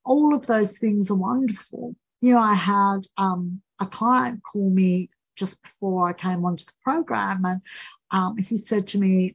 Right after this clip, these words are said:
"I really want to give up smoking." And I'm like, "I can do that. You know, we can do some hypnotherapy sessions. I can do that." He was like, "Oh, thank goodness for that." And he said, "You know,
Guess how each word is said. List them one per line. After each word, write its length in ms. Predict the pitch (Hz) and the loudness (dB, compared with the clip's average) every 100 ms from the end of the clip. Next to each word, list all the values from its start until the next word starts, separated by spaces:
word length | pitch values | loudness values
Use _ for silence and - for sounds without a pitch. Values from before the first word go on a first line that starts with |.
| - | -4
"I 60 | |
really 260 | 185 196 196 | -2 2 2
want 180 | 180 180 | 0 -2
to 60 | |
give 160 | 175 175 | -4 -6
up 160 | 185 - | -10 -8
smoking." 760 | - 180 190 196 233 240 190 - | -6 -6 -10 -10 -10 -10 -10 -6
And 80 | 226 | -2
I'm 140 | 247 262 | 0 0
like, 180 | 262 | 0
"I 140 | 269 285 | 0 0
can 240 | 311 330 | -2 -4
do 160 | 285 247 | 0 0
that. 320 | 190 208 - | 0 -2 -4
You 140 | 233 226 | -2 -2
know, 60 | |
we 80 | 233 | -2
can 240 | - 240 226 | 0 0 0
do 340 | 226 214 208 | 2 2 2
some 220 | 202 233 | 0 -2
hypnotherapy 760 | 185 220 220 - 202 196 196 226 | -2 -4 -4 -2 -2 0 -2 -6
sessions. 540 | - 202 190 226 214 | -4 -6 -4 -4 -2
I 100 | 208 | -4
can 220 | 214 247 | -2 -2
do 220 | 226 196 190 | -2 -4 -6
that." 180 | 208 | -4
He 60 | - | -2
was 160 | 202 196 | -2 -4
like, 100 | 190 - | -8 -6
"Oh, 140 | 185 - | -6 -6
thank 160 | 196 | -10
goodness 300 | 208 190 196 | -6 -6 -6
for 140 | - 190 | -8 -14
that." 240 | - - - - - - - - | -12 -14 -14 -16 -16 -16 -18 0
And 100 | 214 | 4
he 140 | 214 | 4
said, 420 | 196 - 220 208 220 | 2 2 2 0 0
"You 140 | 240 | 0
know, 240 | 220 196 | 0 -2